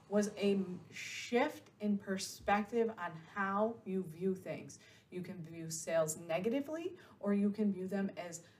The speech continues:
fun and a way to get, to meet people and to get answers and to grow your business. You can view, you know, you can view branding as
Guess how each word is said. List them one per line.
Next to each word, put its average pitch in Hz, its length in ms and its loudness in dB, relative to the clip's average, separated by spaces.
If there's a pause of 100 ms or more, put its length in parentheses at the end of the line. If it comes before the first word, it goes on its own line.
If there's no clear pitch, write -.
(500)
fun 165 340 6 (100)
and 180 120 -10
a 170 60 -8
way 180 260 -2
to 202 120 -4
get, 175 440 0 (600)
to 202 100 -2
meet 208 420 6
people 190 300 -2
and - 180 -6
to 170 80 -14
get 185 260 -2
answers 202 460 2
and 160 120 -10
to - 80 -12
grow 185 240 0
your 180 140 -6
business. - 460 -8 (320)
You 202 140 2
can 220 200 4
view, 220 320 4
you 202 140 -2
know, 196 260 4 (800)
you 226 200 4
can 220 200 4
view 220 400 6 (420)
branding 202 520 4
as 160 160 -12